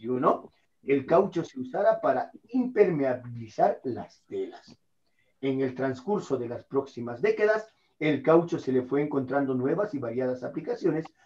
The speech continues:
como la fabricación de llantas. En esta parte de acá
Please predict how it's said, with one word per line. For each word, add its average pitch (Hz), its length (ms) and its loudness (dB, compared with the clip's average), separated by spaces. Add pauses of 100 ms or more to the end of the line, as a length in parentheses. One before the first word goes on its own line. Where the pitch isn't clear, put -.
(140)
como 254 200 0
la 254 100 4
fabricación 226 600 -2
de 135 80 0
llantas. 196 440 2 (1800)
En 196 200 2
esta 214 280 0
parte 185 260 2
de - 140 4
acá 139 320 -2